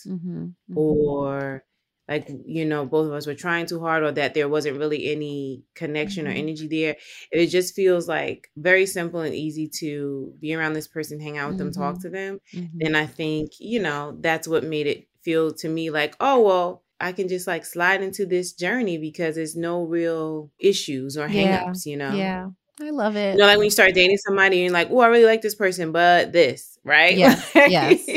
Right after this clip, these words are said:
Speaker 2: like, there wasn't, like, a big, like, "But there's this thing," you know, there was no issues.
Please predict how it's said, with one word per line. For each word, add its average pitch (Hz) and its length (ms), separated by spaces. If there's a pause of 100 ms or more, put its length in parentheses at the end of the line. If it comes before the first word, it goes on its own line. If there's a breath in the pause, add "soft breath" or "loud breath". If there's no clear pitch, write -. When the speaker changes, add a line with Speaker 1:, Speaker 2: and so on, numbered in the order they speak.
(560 loud breath)
Speaker 2:
like, 214 140
there 214 140
wasn't, 208 320
like, 196 180
a 170 80
big, 175 360
like, 160 440
"But 214 180
there's 247 260
this 240 220
thing," 175 800
you 170 180
know, 165 140
there 170 140
was 170 180
no 170 340
issues. - 720